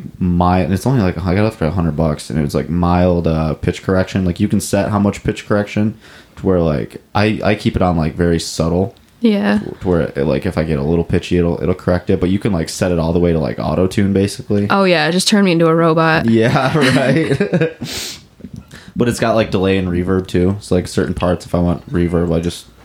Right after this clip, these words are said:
Speaker 1: I mean, delay, I just hit it and echoes and shit. It's kinda fun. I'm, like, that's another thing. Like, I've been wanting to get into more vocal effects, but it's, it's just a lot to,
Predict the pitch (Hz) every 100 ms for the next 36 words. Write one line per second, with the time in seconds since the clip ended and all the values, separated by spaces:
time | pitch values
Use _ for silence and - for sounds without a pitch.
0 | - 104 98 92 92 85 87 87 85 87
1 | - - 98 87 - 82 - 85 - -
2 | 95 87 90 87 87 - 90 90 - -
3 | - - - - - - - - 139 -
4 | 85 85 90 - - - - - - -
5 | - 110 107 120 123 143 - 127 110 92
6 | 95 104 113 98 104 101 104 95 92 92
7 | 92 92 107 107 113 110 90 85 - -
8 | - 85 - - - 92 - - 95 104
9 | 87 82 82 - 95 85 -